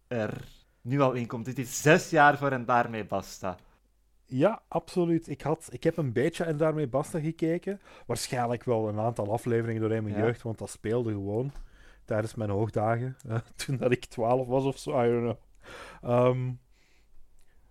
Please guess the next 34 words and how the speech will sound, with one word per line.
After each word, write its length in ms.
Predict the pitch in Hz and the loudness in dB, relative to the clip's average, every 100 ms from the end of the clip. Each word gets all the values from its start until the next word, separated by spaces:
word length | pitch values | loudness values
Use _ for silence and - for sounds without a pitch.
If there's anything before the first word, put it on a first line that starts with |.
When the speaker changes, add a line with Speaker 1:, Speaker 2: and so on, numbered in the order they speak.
| - | -2
Speaker 2:
maar 400 | 123 123 123 135 | 2 2 2 2
ik 80 | |
had 160 | 175 175 | 6 6
hem 140 | 170 | 6
niet 100 | 175 | 6
herkend 380 | 196 170 185 180 | 6 6 4 4
Speaker 1:
Ik 60 | - | 6
Speaker 2:
daarvan, 280 | 131 127 170 | 6 8 6
Speaker 1:
ook 80 | 104 | 6
Speaker 2:
maar 80 | |
Speaker 1:
niet. 100 | 131 | 2
Speaker 2:
zijn 120 | 131 143 | 2 2
gezicht 360 | 127 180 - | 0 -2 -4
kwam 200 | - 160 | 2 2
mij 140 | 156 131 | 4 2
wel 200 | 131 127 | 2 0
bekend 400 | 113 - 123 - | -2 -4 -4 -6
voor. 420 | - 117 110 95 - - | -4 0 0 -4 -12 -20
En 240 | - 135 139 - - - | -2 -2 -2 -14 -20 -18
mogelijk 680 | - 110 120 175 233 233 - | -6 -2 2 4 4 2 0
kende 240 | 208 202 | 0 0
hem 140 | 180 175 | 0 -2
ik, 180 | 165 - - - | -4 -8 -16 -10
kende 280 | - 160 160 | -4 -2 -2
ik 120 | 165 | -2
hem 180 | 143 143 | -2 -2
ook 280 | - 165 196 - | 0 0 0 -2
uit 240 | 147 156 | -2 -2
het 180 | 135 - | -8 -2
andere 380 | 139 175 180 175 | -2 0 0 2
ding 340 | 165 196 226 | 0 0 -4
waar 280 | 127 135 151 | -4 0 0
dat 140 | 151 151 | 2 2
hij, 340 | 151 156 151 | 2 2 0